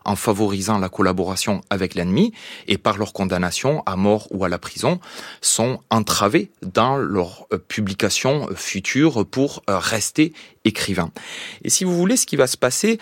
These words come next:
ça va être un grand rapport de force autour de la réputation de ces auteurs.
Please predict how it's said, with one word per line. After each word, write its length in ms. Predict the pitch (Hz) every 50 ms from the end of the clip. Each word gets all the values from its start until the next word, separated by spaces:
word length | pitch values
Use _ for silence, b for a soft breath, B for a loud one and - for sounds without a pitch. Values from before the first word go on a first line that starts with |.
| B B
ça 200 | B - - 113
va 100 | 107 131
être 200 | 156 160 - -
un 60 | 117 110
grand 280 | 104 113 110 151 165
rapport 580 | 156 139 139 123 - - - 143 147 139 - 123
de 120 | 110 110
force 420 | 104 - - 160 175 175 - - 160
autour 360 | - - 117 110 - 160 156
de 80 | 117
la 120 | 107 117 110
réputation 680 | 110 131 131 131 - 135 - 123 113 - - 135 127
de 80 | 104 90
ces 280 | - - 95 87 92
auteurs. 320 | 90 82 - 69 - -